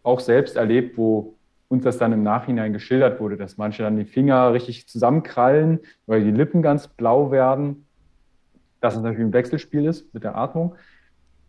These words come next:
Ist es der Sauerstoff oder was, was denkt sich das Gehirn dabei?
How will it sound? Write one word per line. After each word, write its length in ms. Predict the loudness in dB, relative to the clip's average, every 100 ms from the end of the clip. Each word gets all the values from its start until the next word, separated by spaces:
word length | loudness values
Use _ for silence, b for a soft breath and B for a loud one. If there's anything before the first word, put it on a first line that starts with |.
| _
Ist 100 | -4
es 120 | -2
der 100 | 0
Sauerstoff 500 | 0 0 0 -2 -6
oder 160 | -2 -2
was, 280 | -2 -6 -10
was 160 | -10
denkt 240 | -4 -4 -4
sich 140 | -10
das 180 | -12 -12
Gehirn 300 | -10 -8 -6
dabei? 280 | -8 -12